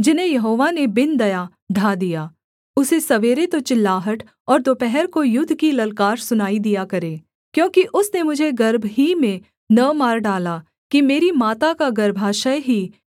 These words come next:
मेरी कब्र होती और मैं उसी में सदा पड़ा रहता।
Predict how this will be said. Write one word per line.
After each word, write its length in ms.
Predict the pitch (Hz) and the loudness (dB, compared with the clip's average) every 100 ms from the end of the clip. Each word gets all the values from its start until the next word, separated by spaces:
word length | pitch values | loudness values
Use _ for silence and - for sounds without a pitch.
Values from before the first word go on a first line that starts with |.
| 220 | 0
मेरी 260 | 254 269 | 2 2
कब्र 340 | 311 - 220 240 | -2 0 0 0
होती 500 | 220 190 - 175 170 _ _ _ | 0 -4 -4 -8 -10 _ _ _
और 140 | 269 294 | 2 4
मैं 260 | 254 320 - | 2 0 -2
उसी 300 | 254 - 339 | -4 0 2
में 280 | 349 202 180 - _ - | 2 -2 -6 -14 _ -2
सदा 360 | - 233 247 | 2 4 2
पड़ा 300 | 269 240 214 | 2 0 2
रहता। 500 | 208 185 180 165 160 | 0 -2 -4 -6 -6